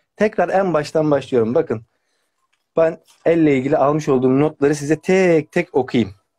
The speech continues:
Elle oynamalar. El kapalı veya vücuda yakın ise elle oynama yok diyor. Hemen düşünün.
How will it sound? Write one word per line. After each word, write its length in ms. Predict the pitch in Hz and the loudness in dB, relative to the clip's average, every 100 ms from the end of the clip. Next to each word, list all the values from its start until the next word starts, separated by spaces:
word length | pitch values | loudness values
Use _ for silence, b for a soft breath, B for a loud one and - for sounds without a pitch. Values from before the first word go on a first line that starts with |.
| _ _ _ _ _ _ _ _ _ _ - | _ _ _ _ _ _ _ _ _ _ -2
Elle 300 | 170 147 170 | 0 4 2
oynamalar. 720 | 151 143 139 127 117 - - _ _ _ _ _ _ _ - | 2 0 0 0 -4 -12 -20 _ _ _ _ _ _ _ -4
El 200 | 165 214 | 0 0
kapalı 640 | 214 165 165 165 196 233 _ _ _ _ _ _ _ | -2 -4 0 0 0 -2 _ _ _ _ _ _ _
veya 560 | 110 113 190 160 160 135 | -8 -2 2 2 0 -2
vücuda 400 | 123 139 165 170 | -4 0 0 2
yakın 320 | 143 151 202 | 0 0 0
ise 280 | 151 160 156 | -2 -2 0
elle 220 | 170 156 139 | 2 2 2
oynama 300 | 131 135 131 | 0 0 0
yok 240 | 135 - | -2 -4
diyor. 160 | 101 95 _ _ _ _ _ _ _ _ - | -4 -4 _ _ _ _ _ _ _ _ -6
Hemen 340 | 190 175 175 | -2 -2 -2
düşünün. 400 | 156 156 156 | -2 0 -2